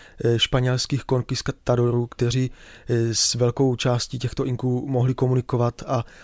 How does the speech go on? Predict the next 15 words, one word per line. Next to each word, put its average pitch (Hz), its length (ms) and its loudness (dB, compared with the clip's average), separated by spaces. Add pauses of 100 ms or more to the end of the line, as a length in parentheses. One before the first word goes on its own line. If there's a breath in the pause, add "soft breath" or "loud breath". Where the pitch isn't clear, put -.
(280 loud breath)
eh, 113 440 -2
došlo 139 280 -2
tam 127 120 2
k - 100 -10
přímému 135 440 2
přenosu 127 600 -2 (360 loud breath)
informací 131 760 0
o 127 360 -2
vzniku 131 640 2
inské 131 480 -4
civilizace, 127 600 -2
o 127 160 -2 (240 loud breath)
tom, 127 140 0
jak 127 120 0
fungovala 123 520 0